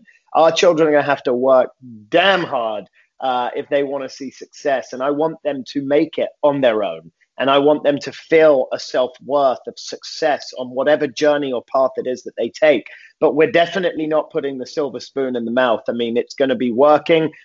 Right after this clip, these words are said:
There's chores in this house. We have a point system, a chart system. And no, I think unless you actually earn something, how can you appreciate it? Um, and I grew up with a lot of people that had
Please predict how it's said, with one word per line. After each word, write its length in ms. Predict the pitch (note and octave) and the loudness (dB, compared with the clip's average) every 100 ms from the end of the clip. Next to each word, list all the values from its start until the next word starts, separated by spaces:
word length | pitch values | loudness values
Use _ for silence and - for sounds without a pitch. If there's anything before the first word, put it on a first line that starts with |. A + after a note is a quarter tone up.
| - | -2
There's 200 | B2 - | -2 -2
chores 400 | - E3 E3 E3 | 0 4 4 2
in 120 | D#3+ | -4
this 180 | D#3 - | -4 -4
house. 380 | D3+ D#3 D3+ - _ _ | -2 0 0 -6 _ _
We 120 | D3+ | 0
have 100 | D3 | 0
a 40 | B2+ | -2
point 380 | - F3 E3 D#3+ | -4 -2 -2 -4
system, 400 | F3 E3 E3+ A#2+ | -6 -4 -8 -8
a 60 | |
chart 400 | - E3+ E3 D#3+ | -4 2 2 2
system. 420 | - E3+ - E3 | -4 -8 -6 -8
And 140 | E3 E3 | -8 -4
no, 220 | F#3 E3 | -2 0
I 100 | B2 | -2
think 280 | - D3 C#3 | -4 -10 -8
unless 400 | C#3+ D3+ F#3 F#3 | -8 -2 -4 -4
you 180 | A3 A3+ - | -10 -8 -2
actually 560 | D#3+ - - D#3 C#3+ _ - | -2 -2 -6 -4 -6 _ -2
earn 220 | E3+ G3 G3+ | 2 2 0
something, 440 | - C#3+ C3 C3+ _ - | -4 -4 -4 -12 _ -6
how 160 | E3 | -4
can 200 | E3+ F3 | -4 -6
you 120 | D3+ | -6
appreciate 720 | C#3+ - F3+ - B2 F#2 E2 - | -6 -4 -6 -6 -8 -10 -10 -16
it? 100 | - _ _ _ | -16 _ _ _
Um, 360 | A#2 B2 A#2+ B2 | 0 2 2 0
and 100 | D3+ | 0
I 100 | E3+ | 0
grew 200 | F3 F#3+ | 0 2
up 160 | G3 - | 2 2
with 120 | D3 | 0
a 40 | D#3 | 2
lot 160 | F3+ | 0
of 80 | F#3+ | 0
people 340 | E3+ C#3+ C3 | -4 -6 -4
that 160 | B2 - | -6 -6
had 320 | C#3 B2 A2 | -4 -6 -6